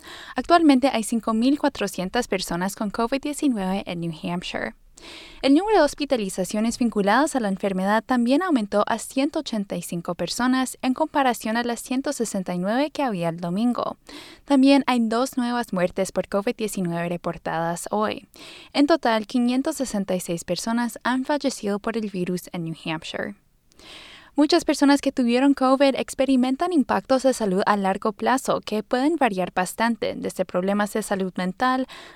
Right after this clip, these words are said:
hasta complicaciones en el corazón, pulmones y cerebro.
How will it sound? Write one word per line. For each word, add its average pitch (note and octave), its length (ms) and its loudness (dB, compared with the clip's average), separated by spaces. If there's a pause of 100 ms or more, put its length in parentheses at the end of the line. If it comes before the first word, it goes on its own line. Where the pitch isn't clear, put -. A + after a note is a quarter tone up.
hasta C#4+ 240 2
complicaciones A3 800 -2
en G#3+ 80 0
el F3+ 100 -4
corazón, A#3+ 600 -2
pulmones G#3 600 -2
y F3 140 -8
cerebro. G3 580 -2